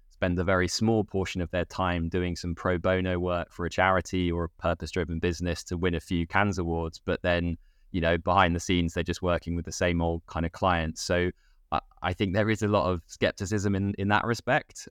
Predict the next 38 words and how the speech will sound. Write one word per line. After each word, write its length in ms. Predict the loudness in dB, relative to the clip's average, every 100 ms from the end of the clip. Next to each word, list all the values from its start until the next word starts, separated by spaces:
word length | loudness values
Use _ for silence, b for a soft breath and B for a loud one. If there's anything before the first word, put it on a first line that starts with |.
| -4
Um, 480 | 0 2 2 -2 -2
and, 400 | 0 2 2 -2 -6 _ _ _ -4
and 120 | 0
I 80 | 0
think 300 | 0 -2 0
the 140 | 2
only 220 | 2 2
way, 500 | 0 2 2 0 -4 -10 _ _ _ -20 -20 -20 _ _
you 60 | 0
know, 260 | 4 4 0 0
agencies 500 | 2 2 0 0 0
can 180 | 0 0
long-term 640 | 0 -2 0 0 0 0
build 280 | 0 0 0
trust 640 | -2 -2 -2 -2 -10 -12 -4
is, 320 | -2 -2 -4
is, 400 | -2 -2 -2 -8 -16 -4
you 100 | 2
know, 280 | 4 2 2
as, 140 | -2
as 180 | -2 4
Alex 240 | 4 4
said, 220 | 0 0 0
is, 180 | -2
is 160 | -4 -4
to 100 | -4
kind 280 | -2 0 2
of, 200 | 0 -4
is 180 | -6 -6
to 100 | -4
walk 320 | -2 -2 -2 -6
the 80 |
talk 420 | -6 -2 0 -2 -2
and 100 | -4
actually 280 | -4 -6
start 420 | -8 -2 0 0 0
saying 420 | -2 -2 0 0
no 320 | 2 0 -2